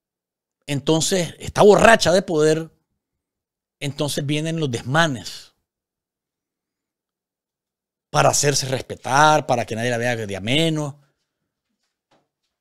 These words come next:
Porque ella ha querido toda la vida que la vean como importante, como...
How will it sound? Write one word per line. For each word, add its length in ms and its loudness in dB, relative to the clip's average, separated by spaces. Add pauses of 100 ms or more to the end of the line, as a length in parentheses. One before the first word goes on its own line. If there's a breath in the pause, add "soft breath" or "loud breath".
(500)
Porque 200 -4
ella 260 2
ha 140 -6
querido 520 0
toda 220 -2
la 100 0
vida 460 -2 (720)
que 120 -4
la 120 0
vean 280 -4
como 240 -6
importante, 920 -2
como... 440 -18